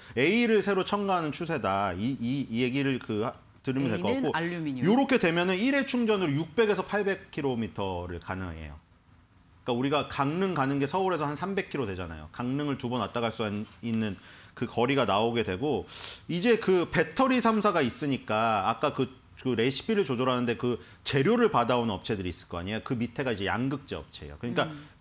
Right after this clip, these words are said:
Speaker 1: 왜 맨 위에 상단에 자동차 업체가 있고 자동차 업체가 배터리 회사에 주문을 할 거 아니에요.
Speaker 2: 네.
Speaker 1: 배터리 회사가 중요한 게 자동차 회사의 원가의 배터리가 삼십 프로를 차지한다. 근데 또 배터리의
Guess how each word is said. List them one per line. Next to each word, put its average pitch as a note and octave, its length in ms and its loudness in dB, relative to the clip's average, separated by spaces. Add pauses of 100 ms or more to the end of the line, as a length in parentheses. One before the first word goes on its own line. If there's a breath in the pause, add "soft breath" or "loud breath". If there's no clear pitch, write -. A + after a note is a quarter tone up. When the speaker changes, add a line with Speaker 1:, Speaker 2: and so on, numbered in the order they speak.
Speaker 1:
왜 D3+ 200 2
맨 E3 480 4
위에 D#3 180 2
상단에 F#3 640 2
자동차 C#3+ 500 0
업체가 A2 360 -2
있고 G#2+ 500 -2 (160 loud breath)
자동차 E3+ 420 0
업체가 C3+ 360 0
배터리 F3 420 2
회사에 C#3 300 2
주문을 A#2+ 380 -2
할 C#3+ 180 -2
거 A2 100 0
아니에요. F#2+ 340 -2
Speaker 2:
네. D3 280 -6 (100)
Speaker 1:
배터리 F#3+ 380 2
회사가 E3+ 260 2
중요한 C3+ 440 0
게 F#3 120 0
자동차 D#3 520 0
회사의 C3 520 0
원가의 B2+ 580 0 (220 loud breath)
배터리가 C3+ 380 0
삼십 G3+ 260 -2
프로를 C3 160 -2
차지한다. D#2+ 400 -8
근데 D3 220 -2
또 B3 200 0 (280 loud breath)
배터리의 G3+ 800 2